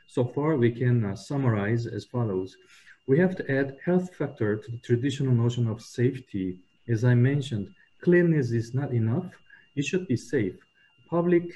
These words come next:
space, including public transport system, should be safe. And also we have to add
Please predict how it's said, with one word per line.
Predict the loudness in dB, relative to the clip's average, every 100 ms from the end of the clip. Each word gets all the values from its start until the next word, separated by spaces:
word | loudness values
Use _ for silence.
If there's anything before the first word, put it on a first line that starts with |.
| -16
space, | -18 -2 2 2 0 -12 _ _ _
including | -4 0 0 0 -4
public | -4 -2 -2
transport | -2 -2 -2 -8
system, | -6 -6 -6 -2 -2 -2 -8 _
should | -6 -6 -4
be | -8
safe. | -4 -2 -2 -4 -14 _ _ _ _ _ _ -20 -8
And | -2 2
also | 0 2
we | 4 4
have | 2
to | 0 -2
add | 0 0 -2